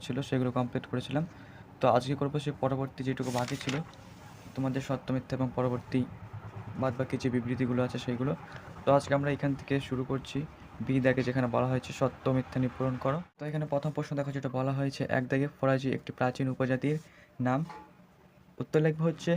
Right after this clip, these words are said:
এটা ভুল, উত্তর এটা ভুল হবে। এরপর পরবর্তী যেটি আছে, মীর নিসার আলী বাঁশের কেল্লা বানিয়েছিলেন, এটি ঠিক হবে বা সত্য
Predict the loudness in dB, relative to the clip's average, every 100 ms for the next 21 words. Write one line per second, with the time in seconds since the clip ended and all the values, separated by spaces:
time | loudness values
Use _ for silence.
0 | 0 -4 -4 -2 2 2 0 -8 -20 -20
1 | -20 -14 -10 -4 0 0 0 -2 0 2
2 | 2 2 0 -2 -16 -20 -20 _ -2 4
3 | 6 6 6 4 4 2 0 2 2 2
4 | 2 -2 -2 -8 -18 -2 2 2 4 0
5 | 2 2 4 2 0 -4 -2 -2 0 0
6 | 2 2 2 2 0 0 0 0 -8 -20
7 | _ 0 2 0 -2 -20 _ 0 2 2
8 | 2 0 -2 -14 _ _ -20 -20 -20 -20
9 | -20 -8 -2 0 0 0